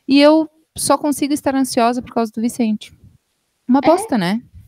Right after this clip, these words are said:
Speaker 2: É,
Speaker 1: E é
Speaker 2: mas
Speaker 1: um
Speaker 2: é.
Speaker 1: papel social muito grande, Elisa. Eu acho que a gente, assim, quando tudo for muito melhor e a gente chegar no, no lugar certo, é, quando você se tornar mãe, você vai receber, tipo, um dinheiro muito grande, assim, do governo, quando a gente tiver uma sociedade,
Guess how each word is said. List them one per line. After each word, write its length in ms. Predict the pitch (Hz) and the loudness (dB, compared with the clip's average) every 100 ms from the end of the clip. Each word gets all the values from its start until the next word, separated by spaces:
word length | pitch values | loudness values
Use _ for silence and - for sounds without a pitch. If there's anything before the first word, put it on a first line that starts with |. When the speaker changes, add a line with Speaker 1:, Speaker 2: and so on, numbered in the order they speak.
| _ - | _ -8
Speaker 2:
É, 260 | 294 370 294 | -6 -4 2
Speaker 1:
E 100 | 226 | 4
é 60 | |
Speaker 2:
mas 0 | |
Speaker 1:
um 40 | 277 | 2
Speaker 2:
é. 40 | |
Speaker 1:
papel 260 | 381 359 311 | 2 0 0
social 380 | 311 - 262 240 | -2 -2 0 0
muito 240 | 254 480 508 | 0 0 0
grande, 260 | 302 202 | 0 0
Elisa. 300 | 175 165 165 | 0 -2 0
Eu 100 | 165 | 2
acho 240 | 170 208 - | 2 0 -2
que 80 | |
a 40 | 226 | 0
gente, 260 | 214 226 | 0 -2
assim, 280 | 226 - 196 | -4 -2 -4
quando 320 | - 208 220 | 0 0 0
tudo 260 | 208 247 311 | 0 0 0
for 160 | - 226 | 0 2
muito 260 | 220 254 277 | 0 -2 -2
melhor 360 | 214 180 165 | 0 2 2
e 40 | 170 | 0
a 40 | |
gente 220 | 175 175 | -2 -4
chegar 360 | - 165 165 214 | -4 -4 -2 0
no, 240 | 233 185 - _ _ _ | 0 -2 -6 _ _ _
no 100 | 185 | -2
lugar 320 | 185 180 175 170 | 0 2 0 -2
certo, 680 | - 185 214 269 - 190 165 _ _ - | -2 0 0 -2 0 0 -2 _ _ -8
é, 140 | 180 180 - - | -4 -4 -6 -2
quando 220 | 220 240 | -2 0
você 260 | 254 247 | -2 -2
se 80 | 226 | -4
tornar 260 | - 220 202 | -2 0 0
mãe, 180 | 196 208 | -4 -4
você 160 | - | -4
vai 140 | 214 214 | -2 0
receber, 540 | 220 - 190 196 208 | -2 -4 -2 -2 -2
tipo, 240 | - - | -4 -4
um 380 | 220 208 202 196 | 0 0 -2 -2
dinheiro 340 | 185 196 202 208 | -2 0 0 0
muito 200 | 220 320 | -2 -2
grande, 380 | 254 185 165 | 0 0 -2
assim, 320 | 165 - 160 156 | -4 -6 -6 -4
do 100 | 160 | -2
governo, 400 | 165 160 156 151 | -2 -2 -4 -4
quando 160 | 160 | -4
a 40 | 156 | -2
gente 160 | 160 | -4
tiver 200 | - 160 | -4 -4
uma 220 | 151 156 151 | -2 -2 -4
sociedade, 1000 | - 156 165 147 151 151 147 143 139 | -4 -4 -4 -2 -2 -2 -4 -6 -6